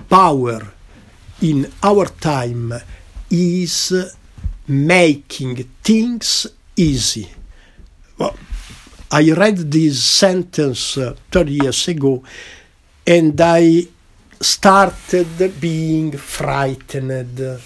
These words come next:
You understand why? <laughs> Power says Microsoft, uh, leader, Microsoft C E O,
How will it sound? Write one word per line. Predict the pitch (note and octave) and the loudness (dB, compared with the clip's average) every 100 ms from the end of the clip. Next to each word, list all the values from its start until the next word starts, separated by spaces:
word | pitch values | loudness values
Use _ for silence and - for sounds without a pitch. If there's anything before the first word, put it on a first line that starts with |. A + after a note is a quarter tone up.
| - - - - - - | -18 -18 -18 -18 -18 -4
You | - F3+ | 4 4
understand | D3 C#3+ - A#3+ A3 | 4 -2 -2 0 2
why? | D4 F#4 F#4+ C4 A#2 G#2+ _ _ - | 2 4 4 2 -2 -6 _ _ -12
<laughs> | A3 - D#3+ - - | -8 -8 -12 -14 4
Power | - C4+ F#3 C#3+ C#3 D3 F3+ G#3 - - | 8 8 8 4 0 0 -2 -4 -14 -14
says | - - D3+ D3+ C3+ | -6 0 2 2 -2
Microsoft, | D3+ E3+ D#3+ D3 - C3+ - - C3+ - - - | 2 4 4 0 -6 -8 -6 -4 -4 -6 -12 -4
uh, | C3 B2 D3 - | -2 -2 -8 -8
leader, | D#3+ D#3 D#3+ C#3+ B2 B2+ B2+ C3 | -4 -2 -2 -2 -2 -2 -2 -4
Microsoft | B2 B2+ D3 C#3+ D3 - D3+ C3 - | -6 -6 -6 -6 -10 -8 -8 -10 -8
C | - E3+ E3+ | -6 0 2
E | D#3 | 2
O, | E3+ D#3+ C3+ C3+ F3 | 4 4 4 4 2